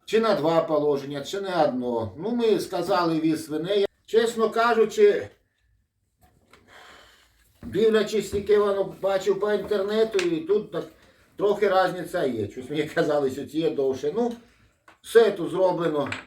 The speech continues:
на совість, ручка тут крепка така пластмасова, дерев'яшка крепка. Ці пальці пробував гнуть,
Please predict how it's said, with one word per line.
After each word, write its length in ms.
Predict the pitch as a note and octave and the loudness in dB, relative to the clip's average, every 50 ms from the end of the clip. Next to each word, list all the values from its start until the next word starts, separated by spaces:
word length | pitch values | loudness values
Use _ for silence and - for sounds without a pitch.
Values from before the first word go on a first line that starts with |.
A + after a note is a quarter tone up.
| _ _ - | _ _ -14
на 120 | B2+ C#3+ | -14 -14
совість, 560 | C#3 - - G#3 G#3+ G#3+ G3+ G3 - - - | -10 -2 0 2 4 6 4 4 4 0 -4
ручка 380 | G3+ A3 A3+ A3+ - - D3 - | -4 -2 -2 -4 -6 -6 -6 -6
тут 260 | - C3 A#2 - - _ _ | -6 -8 -10 -12 -14 _ _
крепка 440 | - C#3+ D#3+ F3+ - - - D#3 - | -8 -6 -6 -6 -6 -6 -8 -8 -6
така 300 | D#3 D#3 D3+ D3 C#3+ A#2+ | -6 -6 -4 -4 -6 -4
пластмасова, 720 | C#3 C#3+ C3+ - - C3 C3+ C3+ C3 - C3 A#2+ A#2 A2+ | -4 -6 -6 -6 -8 -10 -8 -8 -8 -8 -6 -6 -6 -4
дерев'яшка 680 | B2 E3 E3 E3+ D#3 C#3+ D3 D#3 D#3+ D3+ - - D3 | -4 -4 -2 0 0 0 0 0 0 -2 -4 -8 -10
крепка. 600 | - - C3+ C#3 C#3 C3 B2+ - - B2 B2 - - _ _ _ _ _ _ _ - _ _ _ _ | -8 -6 -6 -4 -4 -4 -6 -8 -12 -14 -14 -14 -16 _ _ _ _ _ _ _ -20 _ _ _ _
Ці 280 | - G3+ G#3 G#3 G3+ F#3 D3 - - - _ _ | -2 2 4 4 4 4 2 -2 -8 -16 _ _
пальці 380 | - E3 F3+ F#3+ F#3+ - - E3+ | -2 2 2 4 2 2 -2 -8
пробував 640 | - - E3+ G#3+ A#3 A3 G#3+ G#3+ G#3+ G#3 G3 E3+ C#3+ | -6 2 4 6 6 6 6 4 4 4 2 2 2
гнуть, 400 | C#3+ D3+ D#3 E3 E3 D#3+ - | 0 -2 -2 -2 -2 -6 -8